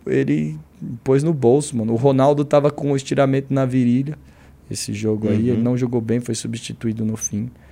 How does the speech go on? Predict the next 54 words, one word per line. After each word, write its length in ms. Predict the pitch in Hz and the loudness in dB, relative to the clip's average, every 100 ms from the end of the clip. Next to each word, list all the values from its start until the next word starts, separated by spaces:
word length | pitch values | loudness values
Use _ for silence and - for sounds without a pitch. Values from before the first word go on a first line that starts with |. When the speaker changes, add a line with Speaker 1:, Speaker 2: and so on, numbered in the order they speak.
| - - - | -20 -14 -8
Speaker 1:
E 80 | 104 | -6
se 320 | - 123 123 | -2 0 0
o, 140 | 127 | 0
não 200 | 127 127 127 | -2 -2 -4
fosse 300 | - 123 135 | -2 -2 -2
o 60 | |
brilhantismo 760 | 123 127 131 131 123 - 131 127 | -2 -2 0 0 0 0 0 0
do 80 | 123 | 0
Ronaldinho, 400 | 123 120 113 135 | 2 2 2 2
no 100 | 156 | 0
primeiro 440 | - 151 160 196 | 2 4 6 6
gol 280 | 131 143 175 | 6 6 6
também, 360 | 170 123 139 185 | 6 4 4 2
ele, 200 | 127 127 131 | 0 0 2
ele 200 | 123 135 | 2 2
cata 300 | 143 139 147 | 0 2 2
a 20 | |
bola 240 | 131 147 | 4 4
de 100 | 135 | 2
trás 220 | 135 143 143 | 2 2 2
do 20 | |
meio 100 | 147 | -2
de 80 | 143 | -4
campo, 280 | - 135 127 | -4 -4 0
vem, 220 | 120 147 - - - - | 0 0 -4 -18 -18 -4
dá 260 | 117 127 | 6 8
uma 160 | 151 160 | 8 6
pedalada, 580 | 160 151 139 131 147 151 | 6 8 8 8 8 6
o 40 | |
Ashley 340 | 151 - 151 151 | 4 4 4 4
Cole 260 | 147 151 | 4 4
quase 260 | 156 156 160 | 6 4 4
quebra 320 | - 156 165 | 2 4 4
a 40 | 170 | 2
coluna, 720 | - 175 165 147 147 165 175 - - - | 4 6 6 6 6 6 0 -4 -20 -6
e 100 | 127 | 2
aí 100 | 127 | 4
ele 80 | 135 | 2
põe 160 | 135 135 | 0 -4
pro 140 | 139 | -2
Rivaldo 420 | 135 127 120 123 123 | 0 2 4 4 2
assim, 340 | - - 120 | -4 -4 -2
ó, 100 | 107 104 - | -2 -6 -14
fatiando, 720 | - 117 - 113 113 123 120 | -12 -12 -6 -4 -2 -2 -2
aí 120 | 127 | -2
ele 100 | 127 | -4
faz 320 | - 131 139 | 0 2 2
o 60 | 135 | -2
gol 340 | 120 131 147 | 0 0 2
e 60 | 143 | 0
ainda 180 | 151 | 4
é 40 | 151 | 2
expulso 480 | 165 - 135 - - | 2 -4 -6 -4 -6
depois. 400 | 131 - 101 | -6 -8 -14